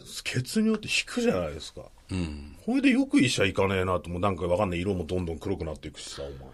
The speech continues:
Speaker 2: 俺のね、
Speaker 1: うん。
Speaker 2: あの、肌の色がどんどん黒くなってる。
Speaker 1: <laughs> 異常だよ。
Speaker 2: 顔も。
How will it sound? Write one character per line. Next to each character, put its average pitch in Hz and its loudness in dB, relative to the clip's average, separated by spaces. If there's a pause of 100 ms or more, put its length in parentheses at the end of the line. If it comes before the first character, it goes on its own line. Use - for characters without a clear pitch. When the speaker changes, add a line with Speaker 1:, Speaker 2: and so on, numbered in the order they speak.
(380)
Speaker 2:
俺 160 8
の 190 6
ね、 123 4
Speaker 1:
う 87 -10
ん。 71 -10
Speaker 2:
あ - -8
の、 101 -6 (340)
肌 175 6
の 127 4
色 95 -2
が 82 -6
ど 127 2
ん 180 4
ど 165 4
ん 120 2
黒 101 0
く 87 -2
な 87 0
っ - -2
て - 4
る。 - 6 (340)
Speaker 1:
<laughs> - 2
異 147 -4
常 254 4
だ 247 8
よ。 - -8
Speaker 2:
顔 110 6
も。 85 -2